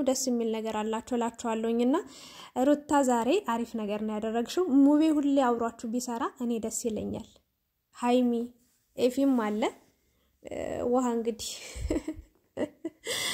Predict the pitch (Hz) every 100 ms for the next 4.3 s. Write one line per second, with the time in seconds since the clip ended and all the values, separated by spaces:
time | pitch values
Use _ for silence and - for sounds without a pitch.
0 | 587 494 - - 311 302 359 - 339 453
1 | - 403 392 381 302 359 403 392 330 349
2 | 370 320 320 320 320 - 359 302 311 330
3 | 349 330 320 320 302 285 269 269 262 254
4 | 247 254